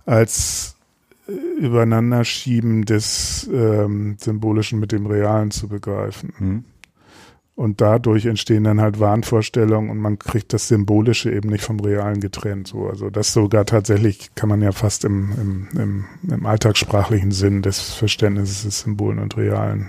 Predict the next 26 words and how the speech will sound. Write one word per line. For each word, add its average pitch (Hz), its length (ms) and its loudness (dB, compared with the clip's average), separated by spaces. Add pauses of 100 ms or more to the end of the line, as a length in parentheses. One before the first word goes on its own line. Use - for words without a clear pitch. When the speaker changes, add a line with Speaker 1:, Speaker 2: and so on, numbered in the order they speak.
(140)
Speaker 1:
äh, 107 720 -4
so 104 200 0
sagen, 104 420 0
dass 107 180 -8
man, 123 200 -6
wenn 110 100 0
man 107 120 0
das - 180 0
nicht 113 160 2
auseinanderkriegt 107 880 2
sozusagen, 104 540 -2
hat 104 160 -4
man 101 140 -2
ein 98 60 -4
echtes - 240 -10
Problem. 104 480 -6
Also 98 200 -2
insbesondere 107 560 2
in 101 80 -2
solchen 104 260 2
Zeiten, 104 380 0
wie 101 160 2
wir 104 140 2
jetzt, - 260 -4
Speaker 2:
Mhm. 98 260 0
Speaker 1:
äh, 98 280 -4